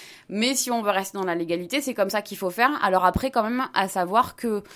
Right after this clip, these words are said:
euh, même si les héritiers, ils ont refusé la succession, il y a peut-être quand même un petit peu d'actifs. Il y avait peut-être un peu d'argent sur un compte en banque,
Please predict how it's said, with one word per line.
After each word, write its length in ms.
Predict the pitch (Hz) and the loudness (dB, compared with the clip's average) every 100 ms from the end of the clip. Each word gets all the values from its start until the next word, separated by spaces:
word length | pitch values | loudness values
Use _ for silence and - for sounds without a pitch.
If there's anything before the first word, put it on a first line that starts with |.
| - - - - | -20 -20 -10 -2
euh, 560 | 165 151 147 143 143 - - _ _ - | 0 0 0 -2 -6 -10 -16 _ _ -2
même 200 | 214 269 | 2 2
si 120 | 285 | 2
les 160 | 240 196 | -2 -4
héritiers, 500 | 208 202 226 233 214 - | -6 -6 -6 -4 -6 -8
ils 180 | 170 175 | -4 -2
ont 160 | 175 - | -2 -4
refusé 420 | 156 202 202 180 | -6 -6 -6 -4
la 100 | 165 | -4
succession, 440 | 165 160 170 262 320 | -4 -8 -8 0 2
il 40 | |
y 40 | |
a 40 | 190 | 2
peut-être 280 | 160 180 - | -4 -10 -6
quand 140 | 175 | -4
même 100 | 180 - | -4 -6
un 80 | 180 | -8
petit 180 | - | -8
peu 220 | - 175 170 - | -10 -8 -8 -14
d'actifs. 600 | 156 170 165 - 320 330 - | -4 -4 -4 -4 -4 -4 -12
Il 60 | |
y 20 | 165 | -10
avait 100 | 147 | -10
peut-être 260 | 151 - | -12 -10
un 80 | 143 | -10
peu 100 | 151 | -8
d'argent 520 | 151 147 151 185 185 | -10 -8 -2 -2 0
sur 180 | 180 160 | -4 -4
un 100 | 147 | -4
compte 200 | 147 143 | -4 -6
en 80 | 143 | -2
banque, 160 | 165 | -4